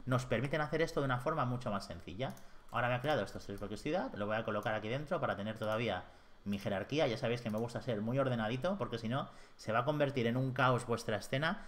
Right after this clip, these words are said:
muy, muy deprisa, ¿vale? Es muy importante mantener las cosas siempre ordenadas, siempre que podamos ordenadas.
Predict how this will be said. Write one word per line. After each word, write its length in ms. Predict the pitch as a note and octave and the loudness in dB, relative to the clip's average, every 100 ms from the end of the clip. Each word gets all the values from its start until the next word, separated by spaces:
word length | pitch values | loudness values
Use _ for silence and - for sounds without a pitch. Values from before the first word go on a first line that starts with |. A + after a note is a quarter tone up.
| - - | -14 -6
muy, 420 | A#2 A#2+ C#3 D3+ | 0 4 6 6
muy 240 | B2+ B2+ B2+ | 6 4 6
deprisa, 440 | G#2+ - F#2+ - | 4 4 -2 -2
¿vale? 160 | F#2+ C3 | -2 0
Es 100 | B2 | 0
muy 240 | B2 C3+ | 2 2
importante 680 | C#3+ B2+ A#2 B2+ C#3 C#3+ F3+ - - - | 2 0 2 2 2 0 -2 -6 -12 -2
mantener 380 | B2 G#2+ A2 C3 | 2 2 2 2
las 160 | C#3 | 2
cosas 220 | C#3+ C3+ C3+ | 0 -6 -6
siempre 400 | - B2 B2+ B2 | -2 0 2 2
ordenadas, 420 | G#2 F#2 - - | 2 0 -4 -4
siempre 260 | B2 A#2 | -2 -2
que 80 | A2 | -2
podamos 360 | G#2 A2+ B2 - | -2 0 -2 -4
ordenadas. 460 | D2+ A#1 - - | -6 -6 -10 -10